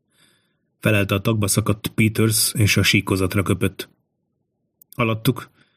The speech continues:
az utolsó tartalék zászlóaj felfelé tartott az emelkedőn, és már majdnem beért a lángok fényébe. Sharp tudta, hogy a századnak a tartalékkal egy időben kell támadnia. „Készen állnak?”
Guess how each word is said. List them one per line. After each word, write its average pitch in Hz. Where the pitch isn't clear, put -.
az 95
utolsó 101
tartalék 95
zászlóaj 101
felfelé 92
tartott 98
az 98
emelkedőn, 104
és 101
már 104
majdnem 98
beért 92
a 95
lángok 95
fényébe. 95
Sharp 127
tudta, -
hogy 107
a 104
századnak 107
a 104
tartalékkal 98
egy 104
időben 92
kell 98
támadnia. 90
„Készen 101
állnak?” 110